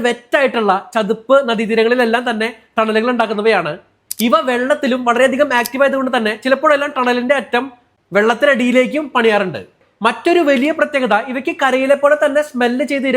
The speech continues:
പിടിക്കാനായിട്ട് വെള്ളത്തിലും സാധിക്കും. ഇതിന് ഇവർ ഉപയോഗിക്കുന്നത് ബബിൾ സ്നിഫിംഗ് എന്ന ടെക്നിക്കാണ്. എയർ ബബിളുകൾ ഉണ്ടാക്കി ആ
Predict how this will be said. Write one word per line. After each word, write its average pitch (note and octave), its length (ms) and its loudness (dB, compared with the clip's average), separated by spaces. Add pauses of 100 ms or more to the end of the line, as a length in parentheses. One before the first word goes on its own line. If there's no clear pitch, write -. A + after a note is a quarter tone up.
പിടിക്കാനായിട്ട് B3 520 0 (320)
വെള്ളത്തിലും A3 440 0
സാധിക്കും. D#3+ 320 -4 (420)
ഇതിന് E4+ 240 4
ഇവർ D#4 200 2
ഉപയോഗിക്കുന്നത് C4 580 2 (200)
ബബിൾ A3 260 -2 (100)
സ്നിഫിംഗ് C4 520 -6
എന്ന A#3+ 100 0 (100)
ടെക്നിക്കാണ്. F#3+ 440 -4 (520)
എയർ C#4 300 2
ബബിളുകൾ C4 460 0
ഉണ്ടാക്കി A#3 340 0 (240)
ആ - 20 4